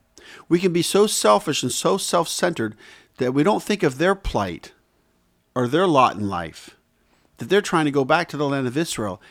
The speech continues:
and start a family and do what the prophecies say, but yet we don't want to be a part of that. We just care about where we live and what we're doing. You know,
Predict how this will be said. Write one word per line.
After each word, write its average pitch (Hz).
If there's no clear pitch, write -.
and 113
start 151
a 135
family 160
and 113
do 151
what 156
the 143
prophecies 135
say, 120
but 135
yet 135
we 196
don't 202
want 156
to 135
be 135
a 123
part 123
of 92
that. -
We 156
just 170
care 151
about 139
where 120
we 127
live 123
and 110
what 104
we're 135
doing. 95
You 127
know, 120